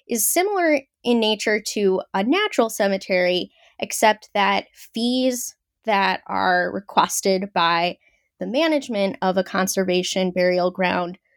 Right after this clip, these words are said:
would then be used to maintain restoration practices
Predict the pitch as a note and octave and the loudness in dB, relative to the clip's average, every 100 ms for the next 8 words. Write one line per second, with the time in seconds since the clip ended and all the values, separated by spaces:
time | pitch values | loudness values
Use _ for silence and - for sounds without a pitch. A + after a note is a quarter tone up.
0 | _ A3+ G#3 G#3+ G#3+ A3 A#3 G#3+ G3 G#3 | _ -4 0 2 0 0 -4 -4 -2 0
1 | G#3 G3+ G3+ - - _ - - G#3+ G3 | 2 2 0 -8 -16 _ -12 -6 -2 2
2 | F#3 F3+ F#3+ _ _ _ A3 G#3+ G#3 G3+ | 0 -2 -8 _ _ _ 0 2 0 -4
3 | - G3+ G3 G3 G3+ A3 - _ _ - | -6 0 2 2 0 -4 -14 _ _ 2
4 | G3+ G3+ - G#3 F3+ F3 - A#3 B3+ D4+ | 2 2 -2 0 0 0 -2 -4 -2 2
5 | C4+ C4+ - C4+ C#4 C4 B3 B3 - | 0 0 -4 -4 0 0 0 -4 -12